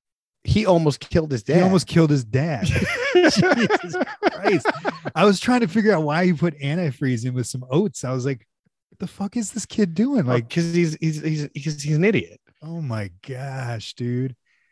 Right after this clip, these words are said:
Speaker 2: So yeah, so that melts his face, and that, like, then they go, "Oh, antifreeze, that's how we'll kill him." And they fill up a truck with, like, a
Speaker 1: I mean, the, the,
Speaker 2: uh,
Speaker 1: the amount of times they have to kill Jack, it's like Lord of the Rings. It's like four different times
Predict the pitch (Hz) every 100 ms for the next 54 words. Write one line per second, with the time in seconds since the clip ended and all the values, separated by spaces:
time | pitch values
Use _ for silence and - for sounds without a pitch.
0 | _ _ _ - 139 143 135 107 - 139
1 | 156 139 143 131 113 95 - 123 104 95
2 | - 110 117 117 110 104 - _ _ _
3 | _ _ 123 131 123 117 120 180 185 107
4 | 104 139 196 139 113 - 113 107 101 156
5 | - 107 101 - 120 117 131 - _ _
6 | _ _ _ - 123 113 156 143 120 -
7 | - 135 123 117 98 117 98 92 _ _
8 | _ _ - 135 151 135 131 151 - 147
9 | 127 104 151 156 190 196 180 147 123 131
10 | 120 117 - 123 117 120 - 156 185 190
11 | 185 165 160 131 107 127 87 107 131 120
12 | - _ 165 165 156 147 127 120 123 117
13 | 101